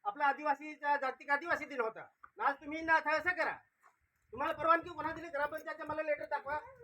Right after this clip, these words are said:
आम्हाला तरी समजा काय? वाढ वडला पैसे हा आपले असा हा. अति येता बाकीचे नाही, माझा एक-, एकदा प्रवचन आहे का? अति येता बाकीचे ना. कोणी जायचं नाही सांगणार आहे, नाहीतर तुमचं मी वोट लावून टाकेन.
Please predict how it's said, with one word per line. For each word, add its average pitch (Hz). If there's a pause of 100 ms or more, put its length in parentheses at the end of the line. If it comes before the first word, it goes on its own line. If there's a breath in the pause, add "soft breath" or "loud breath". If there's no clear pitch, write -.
(3000)
आम्हाला 294
तरी 339
समजा 311
काय? - (580)
वाढ 330
वडला 330
पैसे 330
हा 294
आपले 320
असा 302
हा. 277 (400)
अति 302
येता 311
बाकीचे 302
नाही, 302
माझा 277
एक-, -
एकदा 277
प्रवचन 277
आहे 262
का? 240 (260)
अति 262
येता 339
बाकीचे 330
ना. 302 (880)
कोणी 311
जायचं 359
नाही 349
सांगणार 330
आहे, 320
नाहीतर 285
तुमचं 311
मी 349 (180)
वोट 311
लावून 320
टाकेन. 294